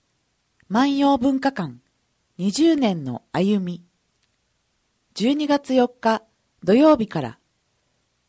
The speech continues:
三月十三日、日曜日。一般、六百円、四百八十円。大、高校生、五百円、四百円。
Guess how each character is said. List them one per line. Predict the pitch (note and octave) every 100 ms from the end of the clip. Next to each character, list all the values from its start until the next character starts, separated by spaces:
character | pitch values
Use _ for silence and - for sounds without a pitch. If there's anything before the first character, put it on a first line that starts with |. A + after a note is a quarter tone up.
| _
三 | - D#4 D4+
月 | A#3+ G#3
十 | E3+ A#3+ C4
三 | C#4 C4
日、 | G3 - B2 - _ _ _ -
日 | F#3 - C#4
曜 | D4 A#3+
日。 | C3+ - _ _ _ _ _ _ _ _ _ _ _ _ _ _ -
一 | G#3 G3+ -
般、 | B3+ B3 A3+ _ _ _ _ _
六 | F#3+ G#3 -
百 | C4+ C#4
円、 | B3+ C#3+ - _ _ _ _ _ _ _ _ -
四 | D#4+ D#4
百 | A3 D#3
八 | D#3 G#3
十 | G#3 G#3
円。 | D3 A#2+ _ _ _ _ _ _ _ _ _ F3+
大、 | A#3 C4 - _ _ _ _ _
高 | - D4
校 | C#4+ C#4
生、 | A3 D#3 A2+ _ _ _ _ _ _
五 | G3+
百 | B3 C4+ C4
円、 | E3 B2 _ _ _ _ _ _ _
四 | A3 C#4+
百 | C4+ B3+ B3
円。 | D3